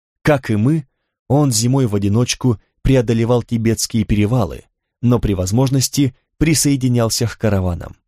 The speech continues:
Он показал нам английские газеты с фотографиями, и мы в первый раз увидели разбомбленные города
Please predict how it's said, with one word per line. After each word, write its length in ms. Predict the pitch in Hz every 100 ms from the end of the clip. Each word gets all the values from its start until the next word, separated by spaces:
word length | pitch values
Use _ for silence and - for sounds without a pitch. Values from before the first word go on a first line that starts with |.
| _ _ _ _ _ _ -
Он 260 | 127 120
показал 440 | 120 113 113 117 110
нам 180 | 110
английские 520 | 107 101 113 110 - 95
газеты 360 | 104 113 117
с 80 | 117
фотографиями, 880 | 107 101 104 127 - 80 65 53 - _ _ _ _ -
и 100 | 104
мы 120 | 117
в 100 | -
первый 300 | 139 127 113
раз 220 | 120 -
увидели 540 | 104 110 110 107 98 - _ -
разбомбленные 920 | 123 104 107 110 104 123 113 107 104
города 540 | 95 104 95 107 127